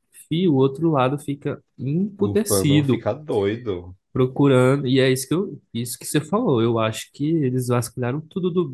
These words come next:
Speaker 1: do Bible também, nessa época.
Speaker 2: É, e, e quando estourou as coisas do, do Build, o Bible já tava começando a ficar ascensa-,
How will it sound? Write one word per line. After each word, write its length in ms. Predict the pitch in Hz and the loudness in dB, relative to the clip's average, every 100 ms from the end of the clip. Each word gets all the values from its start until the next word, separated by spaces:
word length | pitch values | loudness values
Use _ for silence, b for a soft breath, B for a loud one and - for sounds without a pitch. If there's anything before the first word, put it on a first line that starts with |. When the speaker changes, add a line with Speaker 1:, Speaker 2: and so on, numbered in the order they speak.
| - | -6
Speaker 1:
do 120 | 123 | -6
Bible 300 | 123 120 120 | -2 -2 -4
também, 500 | 147 196 160 113 120 - _ _ | -6 -10 -8 -8 -12 -14 _ _
nessa 340 | 113 113 - 123 | -8 -6 -2 -2
época. 380 | 110 - - - _ _ _ _ _ _ _ _ | -2 -6 -18 -20 _ _ _ _ _ _ _ _
Speaker 2:
É, 380 | 123 117 107 107 - | -6 -2 -2 -2 -4
e, 800 | 113 - 120 113 113 110 104 101 | -4 -2 -4 -2 -2 -2 -4 -10
e 40 | - | -16
quando 280 | - 117 120 | -2 -2 0
estourou 680 | 117 - 110 104 98 90 92 - | -4 0 0 2 0 -2 -6 -10
as 140 | 92 | -12
coisas 380 | - 95 87 85 | -4 -4 -4 -8
do, 280 | 90 87 - | -6 -4 -4
do 160 | 87 | -8
Build, 520 | 87 104 131 120 104 b b b _ | -4 -2 -2 -4 -12 b b b _
o 100 | 101 | -2
Bible 440 | 98 107 113 123 | 4 4 6 4
já 120 | 123 123 | 2 0
tava 300 | 120 127 131 | 2 2 0
começando 420 | 147 156 147 135 | -4 -2 -2 -2
a 60 | |
ficar 540 | 135 - 143 135 147 151 | -4 -4 0 2 2 -4
ascensa-, 640 | 139 135 131 156 180 - | -6 -6 -6 -8 -6 -6